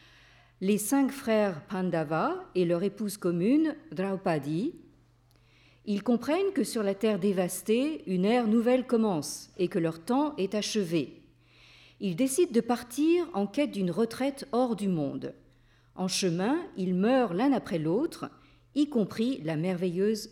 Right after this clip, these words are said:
Draupadi. Seul reste en vie Yudhishthira, l'aîné,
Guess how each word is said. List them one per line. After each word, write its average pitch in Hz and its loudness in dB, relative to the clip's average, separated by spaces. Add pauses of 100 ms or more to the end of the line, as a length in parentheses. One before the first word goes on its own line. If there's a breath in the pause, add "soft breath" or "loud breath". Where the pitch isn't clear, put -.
(120)
Draupadi. 160 -6 (960 soft breath)
Seul 330 0
reste 233 -2
en 185 0
vie 160 -4 (840 soft breath)
Yudhishthira, 240 0
l'aîné, 196 2